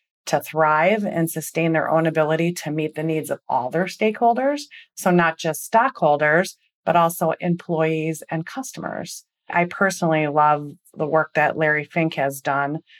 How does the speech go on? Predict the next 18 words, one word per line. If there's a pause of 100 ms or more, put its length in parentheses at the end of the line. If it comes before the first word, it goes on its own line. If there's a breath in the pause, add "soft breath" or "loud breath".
(120 soft breath)
as
the
C
E
O
of
BlackRock
to (420 soft breath)
drive
more
visibility (320)
around (480)
E
S
G (320)
for
investors.
And